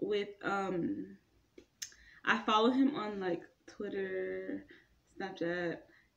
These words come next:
Instagram, everything. So, the only thing I remember, I don't remember nothing before, but the only thing I remember is me on my phone, and I was like, "I'm about to slide into his D Ms." Like,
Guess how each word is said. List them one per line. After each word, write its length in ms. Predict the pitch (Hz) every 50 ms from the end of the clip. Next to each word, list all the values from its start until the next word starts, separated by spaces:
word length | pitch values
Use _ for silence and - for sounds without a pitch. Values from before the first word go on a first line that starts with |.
| _ -
Instagram, 840 | 208 190 - 202 190 - 196 190 190 185 185 180 175 175 165 - - - -
everything. 800 | - 185 190 202 196 196 - 180 175 165 170 170 175 175 - - - - - - _ _ _ -
So, 540 | 254 233 226 220 220 208 208 202 - - - 233
the 140 | 202 240 -
only 260 | - 269 311 330 330
thing 220 | - 302 294 294 -
I 140 | - 214 240
remember, 680 | 233 233 233 220 220 226 233 240 233 233 240 240 233 - - _ _ _ _ _ _ _ _ _ _ _
I 120 | - 226
don't 100 | 240 254
remember 260 | 254 247 233 226 208 196
nothing 320 | 208 220 220 - 262 233
before, 360 | 233 240 - - 220 202 180
but 180 | - 185 180 180
the 80 | 180
only 140 | 202 208 233
thing 160 | 226 233 226
I 80 | 214 202
remember 280 | 196 196 196 196 185 190
is 460 | - - - 160 160 156 156 165 165 - - - - - - - - _ _ _ -
me 500 | 196 214 220 214 214 214 214 202 170 - -
on 160 | - 190 190
my 140 | 190 190 196 190 -
phone, 320 | 190 180 175 170 170 151 -
and 140 | - 180 175
I 60 | 180
was 120 | 185 185 180
like, 360 | 180 170 170 165 - - - - - - _ -
"I'm 120 | 226 262
about 160 | 277 320 302
to 80 | - 269
slide 240 | - - 240 247 247
into 200 | 240 240 240 233
his 140 | 220 202 196
D 220 | - 277 240 277
Ms." 320 | 285 214 165 160 160 - - - _ _ _ _ _ _ _ _ _ _ _
Like, 560 | - 220 220 202 233 220 - 147 143 - -